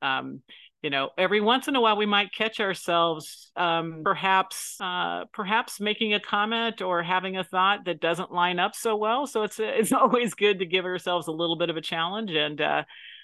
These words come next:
hopefully some positive inspiration. And I love too that when people see it who haven't, you know, maybe see it for the first time, like, for example, um, you know, a guest who comes to an Optimist meeting, maybe one of our speakers.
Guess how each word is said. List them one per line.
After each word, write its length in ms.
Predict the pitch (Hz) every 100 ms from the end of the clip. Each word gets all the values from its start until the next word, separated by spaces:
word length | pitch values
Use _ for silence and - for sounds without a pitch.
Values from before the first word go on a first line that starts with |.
| _
hopefully 500 | 190 180 - 175 170
some 200 | 170 160
positive 560 | 151 175 175 175 180 165
inspiration. 920 | 156 180 - 175 175 180 - 214 254 - - - -
And 160 | 208 214
I 100 | 208
love 320 | 214 254 220
too 340 | - 226 214
that 320 | 175 160 156 -
when 240 | 190 190
people 540 | 185 247 240 226 208 - - _ -
see 280 | - - 208
it 100 | 214
who 160 | 165 165
haven't, 500 | 156 165 180 196 - - -
you 140 | 175
know, 160 | 165 160
maybe 280 | 165 165
see 240 | 151 - 175
it 140 | 165
for 80 | 202
the 80 | 190
first 280 | 190 170 -
time, 280 | 156 139 135
like, 220 | 151 143 - -
for 140 | 165
example, 640 | 156 170 165 170 156 147 - - - _ -
um, 440 | 160 151 147 143 - _ _
you 100 | 165
know, 260 | 156 147 147 160
a 60 |
guest 540 | 143 - 165 175 - -
who 100 | 170
comes 400 | - 175 165 -
to 220 | 170 151
an 100 | 147
Optimist 480 | 143 - 151 139 156
meeting, 260 | 143 139
maybe 260 | 147 156 165
one 220 | 160 156
of 80 | 147
our 140 | 135
speakers. 800 | - - 170 170 - - - -